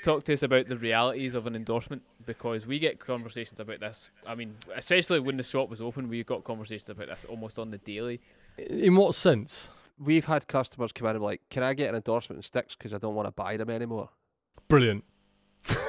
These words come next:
Speaker 3: You know,
Speaker 2: Brilliant.
Speaker 3: so, like,
Speaker 1: Or I've
Speaker 3: um,
Speaker 1: had, like, conversations like, you know, "Oh, I just keep breaking all my symbols, you know, uh, this won't be a problem when I get an endorsement." And it's like,
Speaker 2: Yeah, I d-, it, it's one of
Speaker 1: um,
Speaker 2: those, it's one of those things, man. It's like,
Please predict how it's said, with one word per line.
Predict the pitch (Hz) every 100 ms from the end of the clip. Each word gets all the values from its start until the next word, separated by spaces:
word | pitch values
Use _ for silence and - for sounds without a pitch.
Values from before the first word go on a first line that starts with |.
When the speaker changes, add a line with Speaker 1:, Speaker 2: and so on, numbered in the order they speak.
| - - - - -
Speaker 3:
You | 190
know, |
Speaker 2:
Brilliant. | 254 160 135 120 117 - 117 - _ _ _
Speaker 3:
so, | - - 135
like, | 131 131 - _ _ _
Speaker 1:
Or | 143
I've | 143
Speaker 3:
um, | 131
Speaker 1:
had, | 151 -
like, | 143 139 131
conversations | 139 131 131 123 127
like, | 117 117
you | 117
know, | 127 123 -
"Oh, | 117
I | 113
just | 127 -
keep | 143
breaking | 123 127 135
all | 127
my | 117
symbols, | - 117 139 135 120
you |
know, | 117 120 -
uh, | 113 117
this | 135 -
won't | 147
be | 123
a | 123
problem | 123 120 135
when | 120 113
I |
get | 110 113
an | 120
endorsement." | 113 120 - 156 - _ _ _ _ _ - _ _ _ _ _ _ _ _ _ _ _
And | 113 113
it's | -
like, | 175
Speaker 2:
Yeah, | 170 160 -
I | 190
d-, | 175
it, | - 220 202 - -
it's | 214 220 180 185 185
one | 247
of | 233
Speaker 1:
um, | 220
Speaker 2:
those, | 202 175
it's | 208 -
one | 233
of | 214
those | 196 165
things, | 202 196 143
man. | 123 127 131
It's | 127
like, | 165 147 143